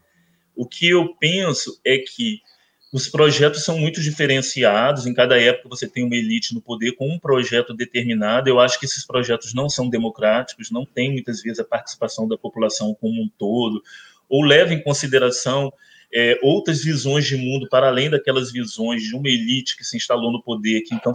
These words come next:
tanto é que na época, no século dezenove, eu trabalho com essa primeira metade do século dezenove, mas se você pegar trabalhos como o do Rossellini, como o seu e como outros, eu acho que isso aí vai tá muito claro.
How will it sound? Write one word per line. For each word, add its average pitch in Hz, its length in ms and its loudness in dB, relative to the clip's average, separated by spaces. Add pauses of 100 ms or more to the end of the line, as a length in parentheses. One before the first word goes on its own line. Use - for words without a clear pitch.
(120)
tanto 135 240 -2
é 123 40 4
que 135 120 0
na 139 160 6
época, 127 440 2
no 104 80 -6
século 123 360 -2
dezenove, 113 420 2 (560)
eu 147 100 4
trabalho 143 480 4
com - 80 -6
essa 131 200 0
primeira 135 320 -2
metade 131 400 -2
do 123 80 -16
século 120 340 -4
dezenove, 113 480 -2
mas 131 140 -8
se - 40 -12
você 135 160 -10
pegar 143 280 2
trabalhos 127 500 0
como 120 240 -8
o - 20 -18
do 117 100 -8
Rossellini, 113 1160 -4
como 117 160 -4
o 120 40 -4
seu 113 520 -2
e 110 80 -4
como 127 200 -2
outros, 120 440 -2
eu 117 80 -4
acho 120 160 -2
que - 60 -12
isso - 160 -10
aí 123 180 -6 (460)
vai 117 160 2
tá - 120 4
muito 143 240 -2
claro. 107 400 4